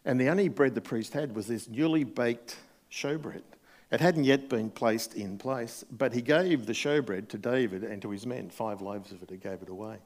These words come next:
And Jesus said, "In the law it says the showbread is for the priests, but the priest gave it to David." That shows you that God's law, while it's the ceremonial law is to be followed,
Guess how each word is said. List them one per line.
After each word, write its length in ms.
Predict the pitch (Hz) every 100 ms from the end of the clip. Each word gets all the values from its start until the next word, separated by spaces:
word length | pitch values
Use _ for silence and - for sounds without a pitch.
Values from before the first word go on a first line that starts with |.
| _ _ _ _ _ _ _
And 160 | - 127
Jesus 420 | 139 196 196 117
said, 420 | - 87 92 90 82 _ _ _ - - - _ -
"In 160 | 165
the 80 | 208
law 280 | 196 156 131
it 140 | 127
says 300 | - 107 98
the 60 | 104
showbread 460 | 107 135 139 113 104
is 120 | 101
for 120 | -
the 100 | 98
priests, 560 | 98 165 - - - - - _ _ _ _ _ _ _ _ -
but 120 | 113
the 80 | -
priest 480 | - 202 98 -
gave 200 | - 107
it 100 | 104
to 80 | -
David." 460 | 101 131 165 - - _ _ _ _ _ _ _ _ _ _
That 180 | 147 160
shows 420 | - 156 143 143
you 140 | - - 151 - - _ _ _ _ -
that 180 | 113 110
God's 480 | 143 180 165 135
law, 460 | 127 120 104 - 135 - - -
while 240 | - 156 170
it's 120 | 120
the 100 | 113
ceremonial 580 | - 127 98 107 139 107
law 200 | 98 98
is 120 | 98
to 80 | -
be 140 | 85
followed, 640 | 82 - 135 - - 123